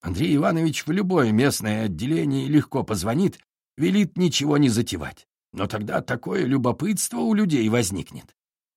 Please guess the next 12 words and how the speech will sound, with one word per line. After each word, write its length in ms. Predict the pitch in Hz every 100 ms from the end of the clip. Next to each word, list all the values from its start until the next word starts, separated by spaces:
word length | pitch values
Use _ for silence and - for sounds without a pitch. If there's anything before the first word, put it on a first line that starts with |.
| _ _ _
Да 160 | 87
и 60 | 107
одёжка — 800 | 110 101 95 226 - 202 202 - _ _
это 360 | - 175 175 175
след. 600 | - 85 80 - - _ _ _
Маловероятно, 880 | - 139 208 175 160 160 202 - 80
что 200 | - 82
найдут 440 | 82 101 117 208
её 160 | 101 95
покупателя, 680 | 87 82 87 226 156 135 104
но 220 | 80 82
вдруг... 500 | 71 101 214 170